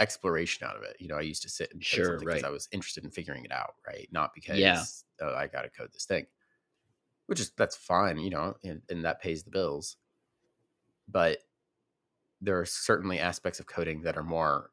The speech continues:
Speaker 1: the crafty kind of thing, right? There are
Speaker 2: Right.
Speaker 1: languages that people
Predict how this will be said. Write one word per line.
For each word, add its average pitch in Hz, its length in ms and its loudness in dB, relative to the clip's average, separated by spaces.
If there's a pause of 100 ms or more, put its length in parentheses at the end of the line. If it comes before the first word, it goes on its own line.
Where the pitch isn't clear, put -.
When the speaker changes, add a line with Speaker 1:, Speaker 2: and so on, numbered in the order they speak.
Speaker 1:
the 85 80 -8
crafty 73 540 -2
kind 76 220 -8
of - 60 -14
thing, 131 320 -10
right? 78 200 -8
There 80 100 0
are 80 60 2
Speaker 2:
Right. 85 100 6
Speaker 1:
languages 90 420 2
that 85 140 -2
people 73 480 -6